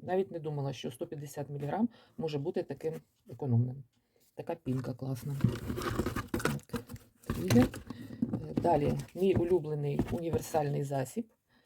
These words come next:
для чищення кухонних поверхень. Прибирає неприємні запахи, легко змивається, лагідний до шкіри рук. Всі поверхні на кухні чищу саме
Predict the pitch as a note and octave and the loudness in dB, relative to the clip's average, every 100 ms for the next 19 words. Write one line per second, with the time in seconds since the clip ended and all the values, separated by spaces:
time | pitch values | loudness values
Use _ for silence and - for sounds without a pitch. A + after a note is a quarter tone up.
0 | _ D#3+ F#3 - G3 F#3 F3 F3 - - | _ -2 0 0 -2 -2 -4 -8 -8 -8
1 | F3+ E3 - E3+ E3 D#3 D#3 D#3 - _ | -6 -8 -4 -2 0 -2 -6 -12 -16 _
2 | _ _ _ _ _ E3 D#3+ E3 C#3+ C#3 | _ _ _ _ _ 2 4 6 6 2
3 | D3 D#3 D3+ D3 D3 F#3 A3 - D#3+ D3 | -2 -4 -2 -2 0 0 -2 -2 -2 -2
4 | - D3 D3 D#3 G#3 A3+ - D3 E3+ E3 | -4 -6 -4 0 4 4 2 0 0 -2
5 | D3+ C#3+ C#3+ D3 C#3+ D3+ A3 - - - | -4 -10 -10 -6 -4 0 -2 -2 -12 -20
6 | - - - D#3 E3+ - C#3+ C#3+ A3 A#3 | -6 -2 0 2 2 0 -2 -2 0 4
7 | A3+ G#3+ - - - - F#3+ G3 F3 - | 6 6 2 -14 -20 -8 -4 -4 -6 -2
8 | D#3+ F3 E3 | 0 0 -4